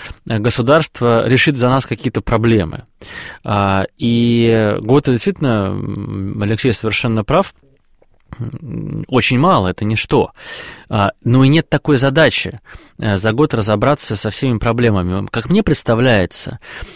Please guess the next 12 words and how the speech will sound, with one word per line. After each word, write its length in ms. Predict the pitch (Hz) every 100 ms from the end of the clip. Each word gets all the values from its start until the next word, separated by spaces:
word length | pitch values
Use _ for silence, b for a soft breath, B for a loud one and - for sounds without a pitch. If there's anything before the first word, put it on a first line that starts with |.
| B 117
а, 260 | 107 98
вот 220 | 101 -
эти 220 | 131 - 113
вот, 320 | 110 101 107
э, 100 | 104
год 360 | 117 170 -
волонтёра 800 | 117 110 147 139 - 104 98 92 90
у 60 |
нас 240 | 90 85 95
был, 340 | 95 98 107 B B B -
год 260 | 107 170
семьи, 720 | - - 120 98 98 95 92